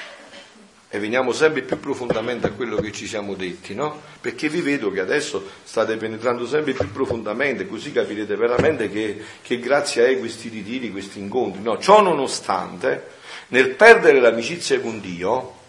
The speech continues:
l'uomo non viene ridotto a nulla, ma continua a essere uomo, creatura.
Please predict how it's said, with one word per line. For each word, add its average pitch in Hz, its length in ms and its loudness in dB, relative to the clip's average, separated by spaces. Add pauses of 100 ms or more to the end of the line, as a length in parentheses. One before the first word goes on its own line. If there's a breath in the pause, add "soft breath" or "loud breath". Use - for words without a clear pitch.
(1000 loud breath)
l'uomo 202 440 10
non 151 220 4
viene 185 300 8
ridotto 117 480 0
a 104 40 0
nulla, 90 500 -10 (540 soft breath)
ma 127 200 6
continua 139 560 4
a 135 40 8
essere 135 420 2
uomo, 113 720 6 (200)
creatura. 165 800 0